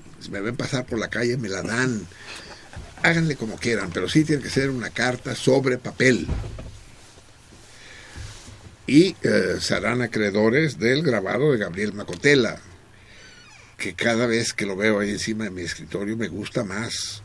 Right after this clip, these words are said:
se los advierto. <laughs> Eh, está acá toda mal. De hecho, estoy saboteando el correo para que no llegue ninguna respuesta correcta y sea requisado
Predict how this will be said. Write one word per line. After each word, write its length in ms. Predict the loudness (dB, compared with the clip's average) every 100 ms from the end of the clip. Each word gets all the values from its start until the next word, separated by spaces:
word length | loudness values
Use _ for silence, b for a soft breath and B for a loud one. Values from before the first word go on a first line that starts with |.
| -10
se 160 | -8
los 160 | -6 -6
advierto. 400 | -6 0 0 0
<laughs> 800 | -8 -12 -12 -10 -10 -10 -12 -16 -20 -20 -20 -20 -20 -20 -18 B B B B B
Eh, 420 | -6 -4 -4 -4 -8
está 320 | -12 -10 -8
acá 220 | -4 -2 -4
toda 300 | -4 -6 -6
mal. 220 | -6 -8 -10 B B -14 B -4
De 100 | -2
hecho, 160 | 0 0
estoy 240 | 2 2
saboteando 680 | 2 -2 -2 -2 0 0 -2
el 60 |
correo 400 | -2 -2 2 2
para 220 | 4 2
que 140 | 2 4
no 100 | 6
llegue 300 | 6 8 8
ninguna 340 | 6 0 -2
respuesta 560 | -2 -2 -2 -2 -4 -2
correcta 540 | -2 -2 -4 -4 -4 -2 -2 B B B 0 B B B -4 -2 2
y 120 | 0
sea 280 | 0 0 0
requisado 760 | -4 -6 -6 -4 -4 -6 -10